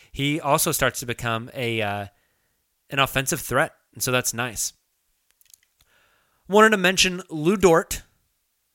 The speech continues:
Dort came out tonight, dropped nineteen points, three rebounds, two assists. But the big thing, four of nine from three, forty-four percent from the three-point line.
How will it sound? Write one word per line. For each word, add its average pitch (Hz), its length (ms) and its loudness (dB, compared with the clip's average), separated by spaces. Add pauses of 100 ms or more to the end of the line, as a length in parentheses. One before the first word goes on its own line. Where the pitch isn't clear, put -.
(540)
Dort 143 280 2
came 151 220 0
out 139 160 2
tonight, 139 280 -2
dropped 131 200 0
nineteen 127 460 -4
points, 127 360 -4
three 131 200 0
rebounds, 123 420 0
two 131 180 -4
assists. 123 480 -2 (320)
But 165 140 0
the 170 80 0
big 170 220 2
thing, 165 220 -2
four 175 360 4
of 151 120 2
nine 143 360 2
from 131 180 -8
three, 131 360 -2
forty-four 139 560 0
percent 123 360 -6
from 135 140 -12
the 117 40 -10
three-point 131 500 -6
line. 139 260 -6